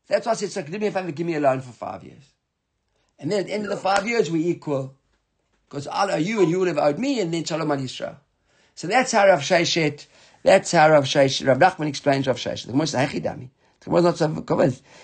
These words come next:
"Ilai merishon le'eser v'shein lechamesh." If the first one gave a loan for ten years, and the second one gave a lo-, the other, him a loan for five years,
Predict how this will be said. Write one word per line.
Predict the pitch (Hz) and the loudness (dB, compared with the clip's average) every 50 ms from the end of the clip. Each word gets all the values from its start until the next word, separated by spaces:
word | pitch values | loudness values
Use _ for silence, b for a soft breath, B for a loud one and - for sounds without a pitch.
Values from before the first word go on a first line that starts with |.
| b b b | b b b
"Ilai | 269 277 233 202 175 165 | 4 6 6 6 6 6
merishon | 170 160 160 165 151 - - 170 170 160 | 4 4 4 2 2 2 2 2 2 2
le'eser | 156 165 - 160 147 139 - - 160 156 160 156 | 2 0 0 0 0 -2 -2 -2 0 0 0 0
v'shein | 156 165 156 - - 170 160 160 156 165 | -2 -2 -2 0 2 2 2 2 0 -2
lechamesh." | 165 - - 151 151 156 151 156 - - - 87 87 85 80 80 - - - - - - - _ _ B B B B B B B B | -4 -2 -2 -2 0 0 0 0 0 0 0 -2 -2 -4 -6 -8 -10 -10 -12 -16 -18 -20 -20 _ _ B B B B B B B B
If | - 247 - - | 2 2 2 4
the | - 190 | 2 0
first | 139 - - 180 175 175 165 165 - | 2 4 6 6 6 6 4 2 2
one | 156 156 156 156 151 | 4 6 6 6 4
gave | 147 147 147 151 151 | 4 4 4 4 4
a | 156 | 4
loan | 151 147 147 156 147 | 4 6 6 4 4
for | 147 147 | 2 -4
ten | 135 139 - 160 139 147 | -6 -4 -2 -2 0 0
years, | 147 147 139 147 151 151 147 147 151 - - _ b b b b b b b b | 0 0 0 0 -2 -4 -6 -8 -10 -12 -20 _ b b b b b b b b
and | - 165 165 | 0 2 2
the | 160 | 2
second | - - 196 190 - 185 175 | 2 0 0 0 0 0 2
one | 165 165 165 | 2 2 2
gave | 151 156 151 156 151 | 4 6 6 6 6
a | 151 | 4
lo-, | 151 151 - - | 2 2 2 0
the | 156 151 135 | -2 -2 0
other, | 143 170 175 170 | 2 2 2 0
him | 165 - 160 156 156 156 | -2 -2 -2 0 0 0
a | 151 151 143 | 0 0 0
loan | 143 147 147 151 | 2 2 2 0
for | 139 - 147 | 0 -4 -4
five | - - 147 165 185 190 165 | 0 2 4 4 4 4 2
years, | 160 143 143 143 147 151 143 - - | 0 -2 -2 -2 -4 -6 -8 -14 -20